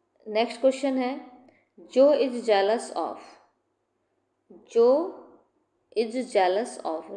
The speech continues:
जो को किससे जलन है, मतलब किससे jealousy करता है, जलता है, Tony से। ओके,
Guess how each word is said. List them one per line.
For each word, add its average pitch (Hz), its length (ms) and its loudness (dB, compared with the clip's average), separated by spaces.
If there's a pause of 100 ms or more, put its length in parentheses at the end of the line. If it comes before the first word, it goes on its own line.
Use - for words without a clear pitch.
(200)
जो 233 180 6
को 254 240 2
किससे 240 420 -4
जलन 175 360 -2
है, 175 200 -16
मतलब 208 240 -8
किससे 240 340 -6
jealousy 214 480 0
करता 175 340 -4
है, 160 160 -6
जलता 160 320 -10
है, 156 140 -16 (560)
Tony 175 340 -2
से। - 200 -20 (1120)
ओके, 269 300 -10